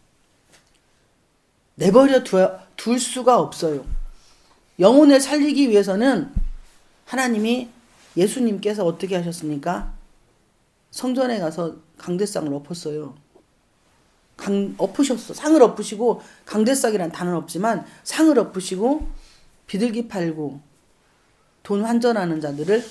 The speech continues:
어떻게, "독사의 자식들아, 회칠한 무덤들하고 책망을 하셨습니다." 우리가 만난 것은 영혼이 잘 되기 위해서 만난 것이지,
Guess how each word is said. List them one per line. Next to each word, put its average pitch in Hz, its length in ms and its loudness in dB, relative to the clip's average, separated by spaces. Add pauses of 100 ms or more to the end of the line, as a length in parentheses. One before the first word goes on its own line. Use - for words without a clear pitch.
(540)
어떻게, 156 400 -4
"독사의 185 460 -2
자식들아, - 640 -14
회칠한 240 440 -6
무덤들하고 151 760 -8 (1300)
책망을 214 460 -4
하셨습니다." - 640 -14 (2500)
우리가 233 300 6
만난 202 400 0
것은 180 480 -2 (540)
영혼이 277 440 6
잘 190 240 -4
되기 208 220 4
위해서 185 220 0
만난 151 340 -4
것이지, 160 560 -6